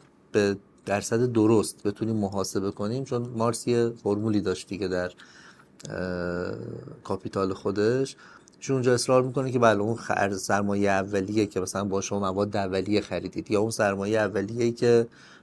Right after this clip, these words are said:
روی اون خط تولید و در واقع بفرمایید تأسیس اون کارخونه‌تون دارید سرمایه گذاری می‌کنید، این خب حق شماست و در اون سوده هم به همین میزان می‌تونید شراکت داشته باشید دیگه.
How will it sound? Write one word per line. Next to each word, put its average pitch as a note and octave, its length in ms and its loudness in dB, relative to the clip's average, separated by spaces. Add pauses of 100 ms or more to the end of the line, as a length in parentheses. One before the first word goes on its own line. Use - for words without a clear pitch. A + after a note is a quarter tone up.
(120)
روی A2+ 180 2
اون A#2+ 140 2
خط A2 360 -4
تولید G#2 560 0
و A2 340 2 (280)
در G2 160 0
واقع G2 240 -2
بفرمایید G2 380 -4
تأسیس G#2 540 -4
اون F#2+ 300 -4 (260)
کارخونه‌تون G2 840 -4 (300)
دارید G2 180 0
سرمایه G2+ 440 -2
گذاری G#2 360 0
می‌کنید، C3+ 480 -2
این F3 100 -2
خب D#3+ 180 -4 (240)
حق C3 280 0
شماست C3+ 440 -2
و C3 220 2 (380)
در G2+ 140 0
اون B2 160 -4
سوده A2+ 520 0
هم C#3+ 280 -2
به A2+ 80 0
همین C3 340 -2
میزان C3 560 -2 (340)
می‌تونید A#2+ 260 -2
شراکت G#2 520 2
داشته - 260 -6
باشید F#2 300 -6
دیگه. G2 280 -6